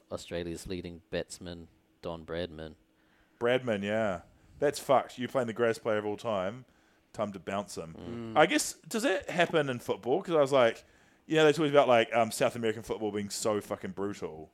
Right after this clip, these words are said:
Speaker 3: Yeah.
Speaker 2: But surely Messi, when he plays for Argentina, it's like, Colombia's not like, "Let's go slide
Speaker 3: No,
Speaker 2: to
Speaker 3: I
Speaker 2: work."
Speaker 3: mean, they are, like, you saw that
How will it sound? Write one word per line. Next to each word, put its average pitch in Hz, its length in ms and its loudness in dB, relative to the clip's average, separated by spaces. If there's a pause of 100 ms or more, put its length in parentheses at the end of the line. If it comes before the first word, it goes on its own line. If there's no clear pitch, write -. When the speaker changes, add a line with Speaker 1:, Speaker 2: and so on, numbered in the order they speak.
(100)
Speaker 3:
Yeah. 113 200 -8 (420)
Speaker 2:
But 151 140 2
surely 180 340 6
Messi, 139 560 0
when 110 120 -4
he 120 140 -4
plays 110 240 0
for 113 60 0
Argentina, 104 720 -2
it's 98 160 -8
like, 101 340 0 (320)
Colombia's 135 520 4
not 117 140 0
like, 107 160 2
"Let's 110 160 -4
go 107 140 -2
slide 104 340 -4
Speaker 3:
No, 190 60 -2
Speaker 2:
to 190 60 0
Speaker 3:
I 196 120 2
Speaker 2:
work." 202 80 6
Speaker 3:
mean, 226 140 2
they 190 120 6
are, 196 100 12
like, 160 180 6
you 160 100 0
saw 175 240 2
that 165 300 6